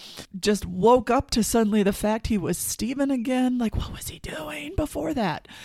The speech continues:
Anyway, he was seven hundred miles from the shores of Lake Michigan,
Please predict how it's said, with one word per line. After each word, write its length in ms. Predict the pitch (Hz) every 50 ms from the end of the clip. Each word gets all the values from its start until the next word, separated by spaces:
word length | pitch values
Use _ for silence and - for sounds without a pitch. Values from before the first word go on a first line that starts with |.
| - - - -
Anyway, 440 | - 240 220 196 151 151 143 - - - - - - -
he 160 | - 370 359
was 200 | 349 311 254 -
seven 320 | - 277 269 233 277 294
hundred 580 | 277 - - 330 349 339 - 254 233 262 202 196
miles 440 | 196 214 - 185 190 - 190 - - - - - -
from 240 | - - 240 240 208
the 80 | 196 202
shores 320 | - - 208 208 208 202
of 120 | 208 180 180
Lake 240 | 180 175 170 - 185
Michigan, 420 | 180 - - - - - -